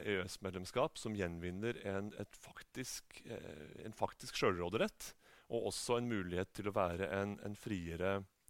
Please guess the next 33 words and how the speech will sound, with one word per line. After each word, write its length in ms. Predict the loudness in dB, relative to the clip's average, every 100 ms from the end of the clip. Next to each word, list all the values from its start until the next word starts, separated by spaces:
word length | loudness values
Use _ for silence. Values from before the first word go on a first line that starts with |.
| -6 -6
eh, 500 | -8 -8 -8 -10 -10
økonomisk 640 | -8 -4 -4 -2 -6 -8 -14 -20 -2 0
aktør 400 | 2 4 4 4 0
i, 220 | 0 0 0 -6
i 80 | -2
form 240 | -2 0
av 160 | -2 -2
internasjonal 480 | -2 -6 -2 -2
frihandel. 480 | 0 2 2 0 -4 -8 -20 -18 -18 -20 -20 -4
Og 140 | 10 12
da 60 | 12
er 140 | 12 12
jo 80 | 8 4
nissen 380 | 4 4 2 2
på 80 | 6
lasset 360 | 8 6 4 2
at 80 | 4
i 40 | 6
det 120 | 6
øyeblikk 260 | 6 2 0
man 140 | 0
har 100 | 0
bestemt 380 | 0 2 2 2
seg 140 | -2 0
for 160 | 8
å 40 | 12
være 340 | 12 12 6
en 100 | 4
friere 380 | 4 6 8 6
aktør 340 | 6 6 6
i 80 | 6 0
internasjonal 400 | -2 -2 -2 -2
frihandel, 460 | -2 -4 -2 -4